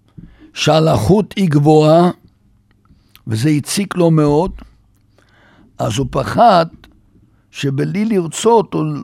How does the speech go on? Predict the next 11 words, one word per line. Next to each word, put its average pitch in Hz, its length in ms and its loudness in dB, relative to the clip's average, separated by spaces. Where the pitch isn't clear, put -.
אולי 160 580 4
אם 156 100 2
היד 156 480 2
שעובדת 160 800 -2
פועלת, 196 760 -2
הוא 156 100 -4
ייגע 151 320 4
בגוף 175 420 0
שלו. 60 340 -8
אז 127 180 -4
על 135 220 -2